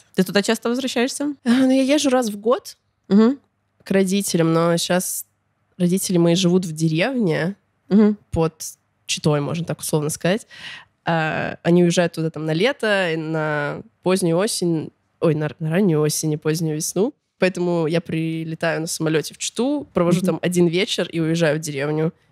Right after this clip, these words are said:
Speaker 2: И,
Speaker 1: Мгм.
Speaker 2: то есть я за последние годы там даже не гуляла толком.
Speaker 1: Сколько до Читы от Питера?
Speaker 2: На самолёте семь часов.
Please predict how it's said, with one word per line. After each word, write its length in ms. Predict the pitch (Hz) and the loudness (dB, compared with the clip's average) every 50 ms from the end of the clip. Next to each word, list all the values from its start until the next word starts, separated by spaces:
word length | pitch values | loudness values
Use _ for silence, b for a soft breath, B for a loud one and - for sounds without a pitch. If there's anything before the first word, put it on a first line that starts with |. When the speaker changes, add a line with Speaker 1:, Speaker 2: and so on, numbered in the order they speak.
| _ _ _ | _ _ _
Speaker 2:
И, 80 | - 165 | 2 6
Speaker 1:
Мгм. 440 | 180 208 190 - 156 156 147 147 - - _ _ _ _ _ _ _ _ _ _ _ _ _ _ | 6 8 8 6 4 0 -4 -8 -10 -14 _ _ _ _ _ _ _ _ _ _ _ _ _ _
Speaker 2:
то 80 | - 180 | -2 0
есть 200 | 165 - - - | 0 0 0 0
я 120 | 165 170 | 0 0
за 120 | 170 175 - | 0 0 -4
последние 380 | - - - 180 175 175 160 | -6 -2 0 2 2 2 2
годы 180 | 175 180 196 202 | 2 2 2 2
там 160 | 202 175 165 | 0 0 0
даже 200 | 165 170 170 180 | 0 0 0 2
не 100 | 175 170 | 0 0
гуляла 400 | 170 175 175 175 156 151 156 151 | 2 4 4 4 4 2 0 -2
толком. 480 | - - 147 143 156 - - 156 170 185 - _ _ _ _ _ _ b b b b b 190 | -4 -4 -6 -6 -6 -6 -8 -8 -8 -8 -12 _ _ _ _ _ _ b b b b b -14
Speaker 1:
Сколько 880 | - - - - 196 226 247 - - 254 247 247 247 240 240 240 233 226 214 | -12 -12 0 2 2 2 2 2 0 2 4 4 4 4 4 2 2 0 0
до 100 | 185 220 | 0 -2
Читы 380 | 208 - 214 - - 202 208 - - _ | -2 -2 -6 -4 -2 -2 -2 -4 -2 _
от 360 | 165 180 175 - - - - _ | 0 0 0 -4 -10 -18 -8 _
Питера? 400 | - 170 - 196 190 208 220 196 - _ _ _ _ _ | -6 -4 -2 -2 -2 -2 -2 -4 -8 _ _ _ _ _
Speaker 2:
На 160 | - 175 170 | 2 2 2
самолёте 720 | 170 - - 185 180 175 185 202 208 - - - - 185 185 | 2 2 2 2 2 4 2 2 0 -2 -4 -2 0 0 0
семь 220 | - - 175 170 | 0 0 0 -2
часов. 440 | 175 - - - - 160 - - - | -2 -4 -6 -4 -4 -4 -4 -6 -12